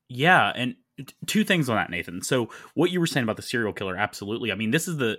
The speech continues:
I think this is the same year as The Leopard Man, right? And that has the first inklings of, like, a serial killer type character as well. And, but it hadn't been, I don't think the term had been used at all,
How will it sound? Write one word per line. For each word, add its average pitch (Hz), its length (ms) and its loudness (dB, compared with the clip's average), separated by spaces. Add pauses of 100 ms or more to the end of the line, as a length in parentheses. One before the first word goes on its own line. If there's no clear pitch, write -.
I 135 60 -2
think 233 200 -4
this - 200 -2
is 143 80 -8
the 117 80 -4
same 120 260 -2
year 117 140 2
as 98 120 -4
The 92 80 -8
Leopard 110 360 -2
Man, 82 240 -10
right? 95 240 -6
And 113 140 -4
that 113 160 0
has 123 200 2
the 113 100 -2
first 123 360 0
inklings 117 480 -2
of, 110 100 -2
like, 104 180 -2
a 104 40 -4
serial 107 440 -2
killer 110 320 -2
type 110 240 -6
character 104 480 -2
as 95 140 -6
well. 92 440 -6 (1160)
And, 151 120 2
but 156 120 4
it - 140 2
hadn't 156 440 2
been, 113 340 0
I 127 60 4
don't 135 160 2
think 127 140 -8
the 120 60 -6
term 139 280 0
had 107 200 -2
been 95 200 -2
used 101 540 0
at 87 100 -10
all, 87 320 -12